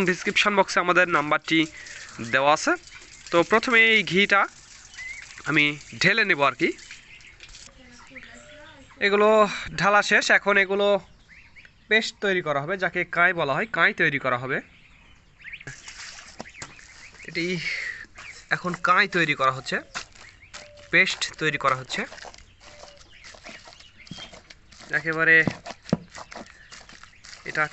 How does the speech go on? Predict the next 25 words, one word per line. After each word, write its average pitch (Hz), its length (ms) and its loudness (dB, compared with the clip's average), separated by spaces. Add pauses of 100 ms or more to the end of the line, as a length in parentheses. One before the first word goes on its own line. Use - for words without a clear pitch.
কাঁই 170 320 2
তৈরি 147 160 -2
করা 127 200 -4
হবে, 117 220 -8 (800)
পেস্ট। 147 300 2 (1900)
তারপর 156 320 -2
এটা 160 120 2 (100)
আগুনের 156 420 2
তাপ 160 180 2 (120)
দিয়ে 151 120 4
এটা 170 180 2 (280)
ঘি 160 200 -4
তৈরি 131 240 -2
করা 110 240 -8
হবে। 107 160 -16 (2500)
একেবারে 180 600 4 (1300)
কাঁই 196 340 4 (140)
তৈরি 214 240 8
হয়ে 190 240 2
গেছে। 185 200 0 (1400)
দেখুন, 170 320 2
এটি 160 220 4
হচ্ছে 175 260 0 (220)
সরের 202 520 4
কাঁই 160 240 2